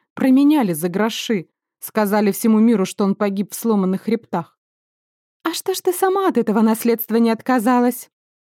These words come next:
вкратчиво спросила Амелия. «За пятнадцать лет уже можно было под каждый куст в этом Гименоне заглянуть». «Твоего умишка не хватает вообразить, насколько далеко королевство простирается в Междумирье».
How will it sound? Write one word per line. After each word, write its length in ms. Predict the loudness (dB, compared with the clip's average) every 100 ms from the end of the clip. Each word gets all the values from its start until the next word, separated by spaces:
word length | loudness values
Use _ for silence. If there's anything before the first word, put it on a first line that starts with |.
| _ _
вкратчиво 520 | -8 -6 -6 -6 -10
спросила 560 | -8 -8 -6 -6 -4 -2
Амелия. 480 | -2 -4 -8 -12 -18 _ _ _ _ _ -4
«За 180 | -2
пятнадцать 520 | -2 -2 0 0 -2 0
лет 160 | 0
уже 180 | 2 4
можно 340 | 4 2 2 0
было 220 | 2 0
под 180 | -2 -2
каждый 360 | -2 0 -2
куст 380 | -2 0 0 0
в 60 | -2
этом 280 | 0 0 2
Гименоне 500 | 4 4 4 2 0
заглянуть». 600 | 0 2 2 0 -4 _ _ _ _ _ _ _ _ _ -6
«Твоего 480 | 0 2 4 4
умишка 500 | 4 6 4 2 0
не 80 | 0
хватает 600 | 0 -2 -2 0 0 0
вообразить, 840 | 0 0 0 0 -2 0 -2 -2 _ _ -4
насколько 560 | -4 0 -2 -2 -4
далеко 500 | -2 0 0 0 -2
королевство 680 | -2 -2 -2 -2 -2 -4 -8
простирается 720 | -6 -8 -4 -2 -2 -4 -6
в 100 | -4
Междумирье». 800 | -2 -2 0 2 2 0 -8 -14